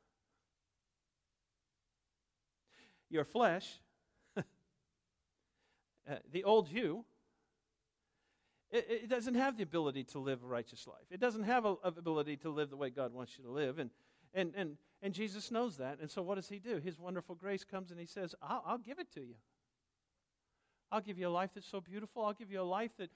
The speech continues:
uh, will give you the power and the presence of the, of God's very nature in you, and you'll be able to live the life that you only ever thought, dreamed,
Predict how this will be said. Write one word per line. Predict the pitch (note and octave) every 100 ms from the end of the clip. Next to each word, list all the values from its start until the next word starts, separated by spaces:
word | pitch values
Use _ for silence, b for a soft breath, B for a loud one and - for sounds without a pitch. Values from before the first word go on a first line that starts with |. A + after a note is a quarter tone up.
| b b -
uh, | F#3 E3 E3 G3+
will | G3+ G3
give | E3 G3
you | G3+
the | F#3+
power | G3 - B3+ A3 A#3 A#3+
and | G3+
the | F3+
presence | - B3+ A#3 A#3 -
of | G3
the, | F3+ E3+ - b
of | F#3+ E3+
God's | G#3+ G#3+ A3
very | F#3 A3 G3
nature | G3+ A#3+ B3 C4 A#3
in | A3
you, | G#3 C4+ A#3
and | F#3+
you'll | A#3+
be | A3+
able | A3+ A#3
to | A#3
live | A3 A3+ G#3+
the | G#3
life | G#3+ B3 B3
that | -
you | A#3+
only | A3 A3 G#3+ B B
ever | B3 A#3+
thought, | A3 - C4 B3+ E3+
dreamed, | - C4 C#4+